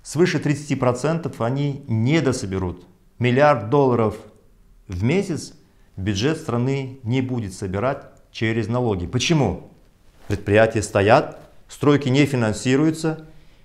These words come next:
нефтяные компании сокращают свои объемы производства, цены упали в три раза. Значит, в страну, если меньше денег приходит, значит, у государства, у предприятий нет возможности оплачивать работу. Если денег становится меньше,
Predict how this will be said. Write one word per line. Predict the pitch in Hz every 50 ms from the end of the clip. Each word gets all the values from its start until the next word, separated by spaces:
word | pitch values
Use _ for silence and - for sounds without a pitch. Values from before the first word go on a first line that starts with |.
| _ _ _ _ -
нефтяные | 131 143 - - 175 185 190 180 175
компании | 175 160 151 147 160 160 151 151 139 127
сокращают | 127 - 143 135 143 139 131 - - 123 117 117 123 123 123 123 - - -
свои | - 123 123 120
объемы | 120 120 117 123 131 131 127 113
производства, | - - 127 131 117 104 110 107 107 107 - - - 110 117 113
цены | - - 208 214 196 180
упали | 160 156 - 175 175 170 165 151
в | 156
три | - 170 185 175
раза. | 156 165 170 143 87 87 80 73 - - - - - _ _ _ _ _ - _ _ - - - -
Значит, | 95 117 151 151 151 - 120
в | -
страну, | - 156 156 156 156
если | 147 143 135 - 139 135
меньше | 135 143 135 - 127
денег | 113 104 143 139 127 110 -
приходит, | 120 117 113 - 123 139 - 214 214 - - - - - - - - - - - -
значит, | - 101 127 135 131 139 - - - - - - - - - - _ _ - - - -
у | 135 123
государства, | 117 135 135 - 120 113 147 165 175 170 175 - - 120
у | 117
предприятий | 113 - 131 120 - - 113 120 135 151 156 151 131
нет | 113 117 131 156 170 165 -
возможности | 113 117 113 104 104 117 127 160 190 190 165 160 131 120 - - 110 107 101 101 - -
оплачивать | - 139 135 - - 143 151 170 190 185 185 - 139 117 107 -
работу. | 107 104 113 110 107 113 107 90 - 92 80 80 -
Если | - - 120 - 110
денег | 95 110 160 143 120 110
становится | - - 131 131 127 113 101 - - 117
меньше, | 131 135 120 98 - - - 80